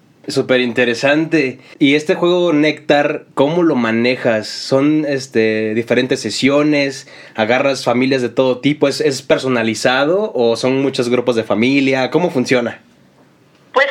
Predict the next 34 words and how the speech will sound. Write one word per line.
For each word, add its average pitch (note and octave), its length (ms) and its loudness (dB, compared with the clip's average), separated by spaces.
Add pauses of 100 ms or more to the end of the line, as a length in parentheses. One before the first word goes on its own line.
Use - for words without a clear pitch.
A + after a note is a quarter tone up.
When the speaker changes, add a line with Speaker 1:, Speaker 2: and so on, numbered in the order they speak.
Speaker 2:
el D4 140 -2
proyecto E4 480 -2
ha G#4+ 120 2
ido, E4+ 200 0
ah, A3+ 920 2 (100)
creciendo C4 640 -2
a C4 40 4
lo A#3 120 0
largo A3 320 0
del F#3+ 320 -4
tiempo, B3 840 -2 (280)
eh, F3 360 -2
y F#3 240 -6
eso, A3+ 400 -2
pues, E3+ 220 -2
me, E3+ 480 -4
me F3 200 -4
tiene A3+ 260 -2
muy B3+ 160 -4
contenta B3 540 -2
porque G#3 260 -4
me F#3+ 100 0
ha F#3 80 4
dejado G3 400 0
muchos G3+ 320 -8
aprendizajes. F3 880 -4 (760)
Comenzó C4+ 1040 -2
todo E4+ 320 0
como C#4+ 220 -2
la A3 200 0
propuesta B3 600 -2
de C4 140 0
un B3 460 -6
taller. G#3+ 640 0